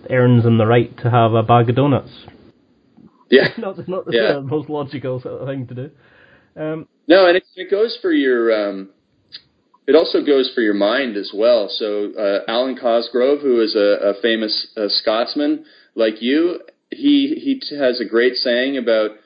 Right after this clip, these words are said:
Speaker 2: you know, plant good things in your mind. Every morning you should wake up and you should read good things, because you treat your, uh, you know, your mind like a garden,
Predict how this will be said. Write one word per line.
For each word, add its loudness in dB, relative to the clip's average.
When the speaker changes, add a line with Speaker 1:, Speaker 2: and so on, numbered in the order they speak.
Speaker 2:
you -6
know, 2
plant -4
good 2
things -2
in -4
your -2
mind. 0
Every -2
morning -2
you -2
should -10
wake 0
up 0
and -2
you 0
should -2
read 0
good 2
things, -4
because 0
you -4
treat -2
your, 2
uh, 2
you -4
know, 0
your 0
mind 0
like -4
a -6
garden, -2